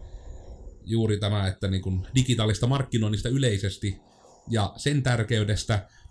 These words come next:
mutta kun tää nettisivut asia on kuitenkin niin semmonen minimi, että kaikkiaan näkisin, että olisi hyvä, että niihin ihmiset jaksas panostaa. Siinä oli vähän, jos nyt te vain kuuntelet,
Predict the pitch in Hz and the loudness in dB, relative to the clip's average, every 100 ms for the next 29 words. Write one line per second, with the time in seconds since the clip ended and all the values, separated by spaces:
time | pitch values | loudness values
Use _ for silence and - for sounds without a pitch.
0 | - 143 - 123 117 113 117 170 180 139 | 4 4 4 4 6 6 4 4 4 2
1 | 120 107 101 113 120 107 107 107 104 110 | 4 2 2 2 4 4 4 4 4 4
2 | 160 180 127 123 110 101 95 98 143 202 | 6 4 4 6 6 6 6 4 4 6
3 | 175 143 139 - - - - - 135 - | 6 6 4 0 -16 -18 -10 -2 -2 -2
4 | - 113 107 - 123 123 117 - 107 101 | 0 0 0 -4 0 0 0 -2 2 4
5 | 107 135 120 110 104 110 113 - 107 117 | 2 0 0 0 0 0 -2 -2 -2 0
6 | 107 127 120 175 120 101 - 107 - 117 | 0 0 0 2 2 0 -4 -8 -4 0
7 | 127 117 127 123 117 131 131 98 135 - | 2 2 2 0 0 -2 -4 -4 -4 0
8 | 180 113 95 - - - - - - - | 2 2 0 -8 -12 -16 -20 -20 -20 -20
9 | - - _ _ _ _ _ _ _ _ | -20 -20 _ _ _ _ _ _ _ _
10 | _ _ - - 104 101 98 95 95 - | _ _ -20 -6 -2 0 4 4 2 4
11 | 117 123 131 127 113 120 113 104 - - | 8 10 8 8 8 8 6 4 -4 -4
12 | - 143 127 110 107 - | 8 12 12 10 6 4